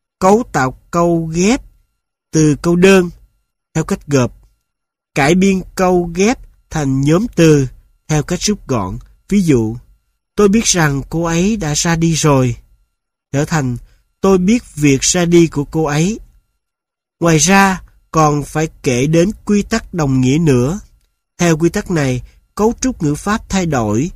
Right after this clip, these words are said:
nghĩa của câu vẫn giữ nguyên. Ví dụ, một, "Em sợ lắm, giá băng tràn mọi nẻo." Hai, "Giá băng tràn mọi nẻo, em sợ lắm."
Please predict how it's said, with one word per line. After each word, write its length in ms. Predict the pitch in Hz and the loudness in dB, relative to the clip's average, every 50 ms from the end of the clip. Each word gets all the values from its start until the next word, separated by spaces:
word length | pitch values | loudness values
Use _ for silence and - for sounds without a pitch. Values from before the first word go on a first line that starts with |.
| - - _ _ _ | -16 -20 _ _ _
nghĩa 160 | 131 131 147 | 0 0 0
của 160 | 151 - 165 | 0 -2 -4
câu 300 | 160 - - 175 165 156 | -4 -2 -2 0 0 0
vẫn 180 | 143 135 135 135 120 | 0 -2 -4 -4 -2
giữ 140 | 127 135 | -4 -2
nguyên. 360 | 151 165 170 170 165 156 147 147 143 - | 2 4 4 4 4 4 0 -4 -8 -4
Ví 140 | 170 196 180 | -4 -4 0
dụ, 340 | 160 143 123 117 113 120 - - - - _ _ _ | 0 0 0 0 -2 -4 -6 -12 -20 -20 _ _ _
một, 360 | - 151 143 135 131 - - - _ _ _ _ _ _ _ _ _ _ _ _ _ _ _ _ _ _ _ _ | -2 0 2 2 0 -2 -6 -16 _ _ _ _ _ _ _ _ _ _ _ _ _ _ _ _ _ _ _ _
"Em 160 | - 196 202 - | -2 -2 0 0
sợ 260 | - - 160 143 143 | 0 0 0 0 0
lắm, 300 | 156 165 165 185 220 214 | 0 0 -2 -2 -2 -2
giá 220 | - - 196 196 | 0 0 0 -2
băng 280 | 190 190 190 190 185 185 - - | 0 -2 -2 -2 -2 -6 -8 -8
tràn 280 | - 160 143 131 123 123 | -6 -4 -4 -4 -4 -4
mọi 140 | 120 120 135 | -4 -4 -4
nẻo." 440 | 143 131 113 101 98 120 156 196 - - _ _ _ _ _ _ _ _ _ _ _ _ _ _ _ _ _ _ _ _ _ _ _ _ _ _ - | -4 -4 -4 -4 -4 -6 -8 -10 -12 -18 _ _ _ _ _ _ _ _ _ _ _ _ _ _ _ _ _ _ _ _ _ _ _ _ _ _ -4
Hai, 360 | 180 170 170 165 156 147 - - - _ _ _ _ | -2 0 0 0 -2 -4 -8 -12 -20 _ _ _ _
"Giá 200 | - - 202 214 | -2 0 0 2
băng 280 | 208 208 196 196 190 - | 2 2 2 2 0 -2
tràn 300 | - 170 160 143 139 135 | -4 -4 -2 -2 -2 -2
mọi 140 | 131 131 | -2 -2
nẻo, 340 | 135 135 123 107 110 131 156 - | -2 -2 -2 -2 -2 -4 -6 -6
em 120 | - 175 175 - | -6 -4 -2 -2
sợ 320 | - - 143 110 104 107 | -2 -2 -2 -4 -4 -4
lắm." 320 | 127 143 143 165 202 262 | -4 -4 -4 -4 -6 -8